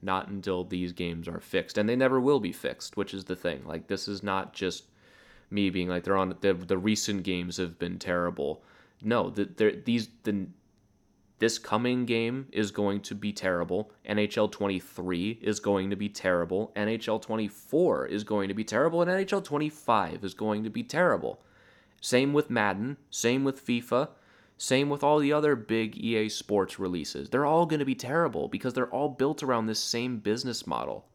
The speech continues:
Nothing is ever going to change with them. You know, and we don't have to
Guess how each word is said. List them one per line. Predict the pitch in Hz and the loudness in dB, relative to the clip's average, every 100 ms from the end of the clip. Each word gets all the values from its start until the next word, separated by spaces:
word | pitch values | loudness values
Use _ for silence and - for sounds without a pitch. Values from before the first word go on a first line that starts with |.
| _ _ _ _ | _ _ _ _
Nothing | 120 127 160 | -4 -2 -2
is | 147 | -2
ever | - 127 131 | 0 0 0
going | 120 120 | -2 -2
to | 113 | -4
change | - 107 139 147 | -4 -4 -4 -4
with | 104 - | -6 -6
them. | 60 57 - _ _ _ _ - - - - - _ _ _ - - | -8 -10 -16 _ _ _ _ -20 -20 -20 -20 -20 _ _ _ -20 -8
You | - | -4
know, | 175 | -2
and | 156 | 0
we | 156 | 0
don't | 151 170 190 | 2 2 2
have | 180 185 | -4 -4
to | 165 139 | -6 -6